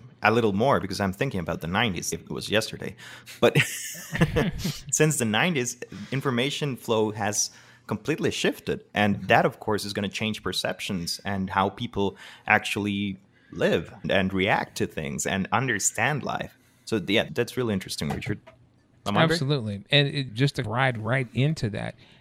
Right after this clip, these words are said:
Speaker 2: and because the way that we consume information and the way that information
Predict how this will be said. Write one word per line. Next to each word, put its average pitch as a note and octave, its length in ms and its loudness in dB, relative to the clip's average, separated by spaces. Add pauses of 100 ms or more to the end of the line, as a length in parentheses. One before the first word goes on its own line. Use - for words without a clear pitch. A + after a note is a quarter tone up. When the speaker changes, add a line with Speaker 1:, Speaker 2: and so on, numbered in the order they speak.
(100)
Speaker 2:
and C3 140 2
because B2+ 640 0
the A#2 100 0
way B2 300 2
that B2 240 0
we A#2 140 0
consume D3+ 640 -4
information C3 720 0
and A2+ 120 0
the G#2 80 0
way B2 280 0
that A2+ 180 0
information A2+ 720 -4